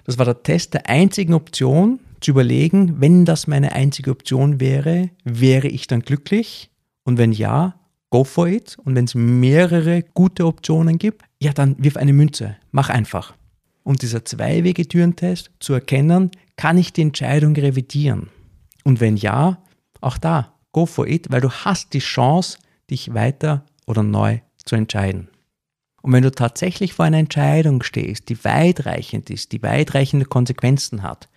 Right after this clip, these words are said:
also im Sinne dieser Türen eine Einwegtür ist, dann nimm dir Zeit und triff in Ruhe deine Entscheidung.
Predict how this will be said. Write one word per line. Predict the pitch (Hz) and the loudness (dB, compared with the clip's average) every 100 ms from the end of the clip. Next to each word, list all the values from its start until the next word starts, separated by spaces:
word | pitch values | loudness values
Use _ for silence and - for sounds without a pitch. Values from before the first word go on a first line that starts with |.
| _ - | _ -8
also | 113 107 | -4 0
im | 107 | 0
Sinne | - 135 139 | 0 0 2
dieser | 117 107 | 0 -4
Türen | - - 127 151 151 | -6 0 2 2 0
eine | 120 127 - | 0 0 0
Einwegtür | 135 151 135 101 - - 101 | 2 2 2 -2 -6 -8 -6
ist, | 110 165 - - - | -4 -4 -6 -10 -2
dann | 104 135 190 196 _ _ _ _ | 2 4 4 0 _ _ _ _
nimm | 113 113 123 139 | 0 4 6 6
dir | 151 | 2
Zeit | - 101 113 180 - - - | 0 -2 0 0 -2 -10 -6
und | 117 | -4
triff | - - | -4 0
in | 110 | 0
Ruhe | 113 120 123 117 - _ - | 2 4 4 2 -2 _ -6
deine | 104 104 | -2 0
Entscheidung. | 101 101 95 90 85 | -2 -2 -4 -4 -10